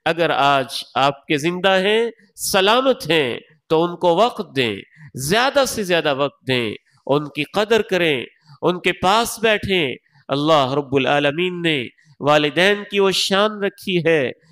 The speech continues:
"इम्मा यबलुगन्ना इंदकल किबरा अहदुहुमा औ किलाहुमा फला तकुल लहुमा उफ वला तनहरहुमा वकुल लहुमा कौलन करीमा वख्फिज लहुमा जनाह ज़ुल्ल मिनर रहमा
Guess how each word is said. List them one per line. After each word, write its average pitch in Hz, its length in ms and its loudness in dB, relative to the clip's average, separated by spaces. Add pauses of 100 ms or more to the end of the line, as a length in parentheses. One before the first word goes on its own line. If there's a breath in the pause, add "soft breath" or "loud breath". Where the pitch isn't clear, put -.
(120 soft breath)
"इम्मा 196 480 2
यबलुगन्ना 165 720 0
इंदकल 160 680 -4
किबरा 147 380 0
अहदुहुमा 165 1000 2 (340 soft breath)
औ 214 220 2
किलाहुमा 143 840 2 (360)
फला 175 280 2
तकुल 196 480 0
लहुमा 160 440 0
उफ - 580 -4 (400 loud breath)
वला 185 340 2
तनहरहुमा 156 960 -2 (320 loud breath)
वकुल 214 440 0
लहुमा 180 440 2
कौलन 170 560 -2
करीमा 156 720 0 (360 soft breath)
वख्फिज 226 640 -2
लहुमा 170 540 2
जनाह 165 680 0
ज़ुल्ल 160 580 0
मिनर 139 460 0
रहमा 170 500 0